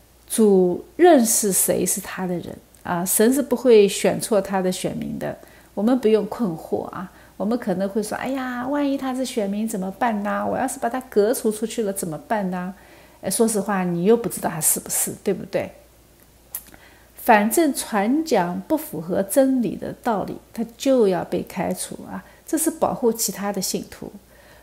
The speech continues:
如果他是真正的信徒，你这样做呢，其实是让他意识到自己的错误，他才有机会悔改。而且我们也要相信上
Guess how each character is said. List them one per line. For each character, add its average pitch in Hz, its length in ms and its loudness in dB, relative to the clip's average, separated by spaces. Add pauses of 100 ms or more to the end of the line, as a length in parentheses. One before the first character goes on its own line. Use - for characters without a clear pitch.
(100)
如 311 180 0
果 214 180 4
他 196 260 0
是 202 160 0
真 190 300 0
正 190 160 -2
的 156 80 -6
信 165 240 -4
徒， - 260 -12 (180)
你 214 180 0
这 240 180 0
样 214 220 0
做 233 300 2
呢， 208 340 -2 (340)
其 - 180 0
实 202 140 0
是 196 180 0
让 202 240 0
他 185 260 -6
意 247 140 0
识 190 160 0
到 170 160 -2
自 170 160 -8
己 160 120 -8
的 160 120 -6
错 - 300 -6
误， 127 180 -8 (140)
他 - 160 -8
才 190 220 0
有 185 160 0 (100)
机 254 320 0
会 214 340 -2
悔 - 420 -8
改。 - 300 -8 (400)
而 214 140 0
且 220 160 2
我 180 140 4
们 185 120 -4
也 185 80 -2
要 170 120 -2
相 208 280 -2
信 190 300 -4
上 233 400 -2